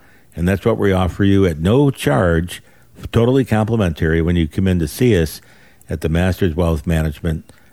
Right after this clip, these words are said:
offices at eight oh seven Broad Street, or you have another way to visit. We can do it on Zoom, Z O O M,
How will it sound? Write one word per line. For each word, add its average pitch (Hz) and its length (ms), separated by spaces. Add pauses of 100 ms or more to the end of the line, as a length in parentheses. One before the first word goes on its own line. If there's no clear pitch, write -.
(120)
offices 90 800 (160)
at 80 140
eight 92 200
oh 87 80
seven 78 380
Broad 92 280
Street, 117 400 (520)
or 82 200
you 82 80
have 82 120
another 85 260
way 95 140
to 90 100
visit. 90 400
We 87 100
can 85 120
do 85 160
it 80 80
on 76 180
Zoom, 98 680
Z 85 300
O 82 220
O 80 220
M, 98 280